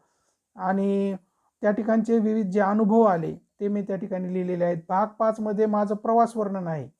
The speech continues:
मी आषाढीची वारी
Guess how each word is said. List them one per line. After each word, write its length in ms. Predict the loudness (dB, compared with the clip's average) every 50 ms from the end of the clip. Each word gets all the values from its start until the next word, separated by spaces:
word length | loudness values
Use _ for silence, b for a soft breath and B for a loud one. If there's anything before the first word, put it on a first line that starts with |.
| _ _ _ -20 -20 -20 _ _ -20 -20 _ _ _ _ _ _ _ -6 -2
मी 120 | 0 2 2
आषाढीची 560 | 2 2 2 0 0 0 0 -2 -2 -2 0
वारी 520 | 2 2 4 2 2 -2 -4 -6 b b